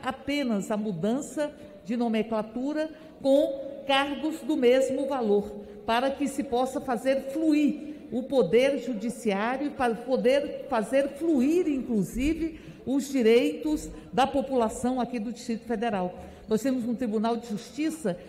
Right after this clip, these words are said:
que tem muita capilaridade, um Tribunal de Justiça que tem assegurado muitos direitos da população aqui do Distrito Federal e que tem uma demanda objetiva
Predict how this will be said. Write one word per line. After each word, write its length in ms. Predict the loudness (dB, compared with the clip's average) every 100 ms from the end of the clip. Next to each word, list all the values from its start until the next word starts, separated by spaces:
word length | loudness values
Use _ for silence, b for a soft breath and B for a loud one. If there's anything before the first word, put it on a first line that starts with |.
| B -4
que 80 |
tem 160 | 0 2
muita 360 | 2 0 -2 -2
capilaridade, 920 | -2 -2 -2 -2 -2 -2 -2 -6 -10 B B -6
um 120 | -2
Tribunal 460 | 0 0 0 0 -2
de 120 | -2
Justiça 720 | -2 -4 -4 -4 -4 0 -2
que 140 | 0
tem 240 | -2 -2 -2
assegurado 720 | -4 -6 -2 0 2 0 -2
muitos 380 | -2 -2 -4 -4
direitos 680 | -2 2 2 2 -2 -4 -2
da 120 | -4
população 840 | -4 -4 -2 -4 -4 -4 -2 -2 -4 B B
aqui 300 | -6 -4 -2
do 120 | -2 -4
Distrito 480 | -6 -6 -6 -4
Federal 600 | -6 -4 -2 -2 -4 -6 B B -2
e 120 | 0 0
que 300 | 0 2 2 0
tem 140 | 0 2
uma 260 | 2 2
demanda 840 | 2 0 2 4 4 4 0 -2 0
objetiva 880 | 0 2 2 0 0 -2 0 0